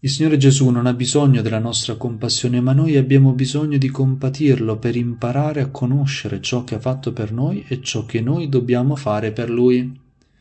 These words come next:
Se non si ottiene questo, la cosa si ridurrà a un sentimento naturale e nulla più.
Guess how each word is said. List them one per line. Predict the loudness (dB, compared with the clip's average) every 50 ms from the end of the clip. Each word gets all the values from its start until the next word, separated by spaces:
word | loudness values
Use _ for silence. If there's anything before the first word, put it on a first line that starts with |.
| _ _ _ _ _ _ _ _ _
Se | -6 0 0 2
non | 2 4 2 2
si | 2 2 2
ottiene | 2 2 2 0 2 2 2
questo, | 4 4 4 4 4 0 -6 -4 -6 -6 -6 -8 -14 -10
la | -8 -8 -8
cosa | -6 -2 0 2 4 4 4 2
si | 2 0 -2
ridurrà | -2 -2 -2 -2 -2 -2 -2 -2 -2 -2 -4 -6
a | -8 -6
un | -6 -6 -6
sentimento | -6 -6 -6 -6 -6 -6 -6 -4 0 4 4 4 4 2 -2 -6 -6
naturale | -6 -6 -6 -6 -6 -4 -4 -4 -6 -6 -8 -8 -10 -10 -8
e | -6 -4 -4
nulla | -2 -4 -4 -4 -4 -4 -6 -6
più. | -8 -6 -4 -4 -4 -4 -4 -6